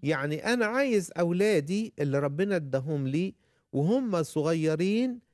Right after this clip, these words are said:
يشوفوا فيا صورة الآب السماوي في محبته وحنانه وعطفه ورقته واهتمامه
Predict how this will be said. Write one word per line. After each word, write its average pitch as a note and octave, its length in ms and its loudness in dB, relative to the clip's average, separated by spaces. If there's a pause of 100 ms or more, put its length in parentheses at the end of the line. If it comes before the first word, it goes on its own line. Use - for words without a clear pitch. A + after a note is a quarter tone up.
(300)
يشوفوا F#3 520 0
فيا G3 400 0
صورة F#3+ 500 0
الآب E3+ 460 -2
السماوي E3 640 -2
في E3+ 220 -4
محبته C3+ 960 -4
وحنانه D3+ 1000 -4 (380)
وعطفه E3 800 0
ورقته D3 960 0
واهتمامه E3+ 1040 0